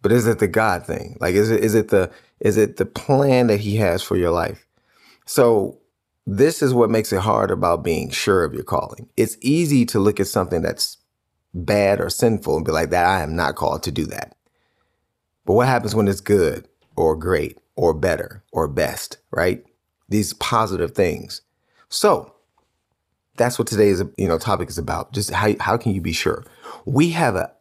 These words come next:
awesome example in Scripture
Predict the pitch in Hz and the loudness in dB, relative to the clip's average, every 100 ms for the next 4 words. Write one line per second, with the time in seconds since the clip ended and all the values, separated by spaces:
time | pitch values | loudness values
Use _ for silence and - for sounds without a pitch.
0 | - 110 123 - 107 - 101 85 98 98 | 0 2 2 0 -2 0 -2 -2 0 0
1 | 90 85 71 - - 87 73 - 95 78 | 0 -2 -4 -8 -8 -4 -4 -2 -2 -2
2 | - - - | -6 -10 -12